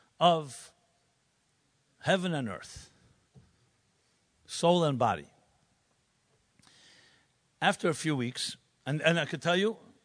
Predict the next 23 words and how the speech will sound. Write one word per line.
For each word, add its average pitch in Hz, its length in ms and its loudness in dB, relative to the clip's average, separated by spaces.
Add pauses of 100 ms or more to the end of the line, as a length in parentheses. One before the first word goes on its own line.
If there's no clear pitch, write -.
(180)
this - 140 -10
was 131 160 -6
going 147 300 2
really 147 300 -2
well. 110 260 -4 (160)
They 120 80 -6
were, 120 100 -6
like, 113 200 -8
so 160 240 -4
intrigued. 147 400 -8
Every 135 200 -12
week 139 180 -8
they'd 117 140 -10
say, 127 120 -12
"Okay, 151 200 -12
we're 190 60 -10
gonna 113 120 -6
hear 127 100 -4
another 135 300 -4
dimension 131 540 -8
of 113 100 -8
this 113 140 -10
fusion." 175 440 -4